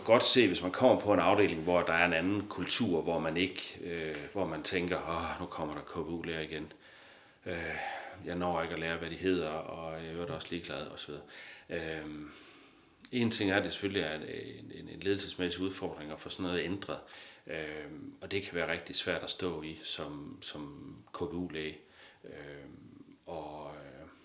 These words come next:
så tror jeg, jeg vil kigge rundt i rummet og sige, "Hvor er min ven?" Øhm, og, og den ven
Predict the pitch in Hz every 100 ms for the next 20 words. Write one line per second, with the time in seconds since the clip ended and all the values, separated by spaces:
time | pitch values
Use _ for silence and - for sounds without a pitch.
0 | - - - _ _ _ - _ _ _
1 | - - - 117 92 92 92 - 113 92
2 | 90 82 90 90 76 - - _ _ _
3 | 87 - 92 85 92 87 82 82 76 76
4 | - - _ _ _ _ _ _ _ -
5 | 78 76 76 73 - - 80 85 - _
6 | _ _ _ _ _ 82 80 - 80 -
7 | - _ - 104 98 87 90 90 101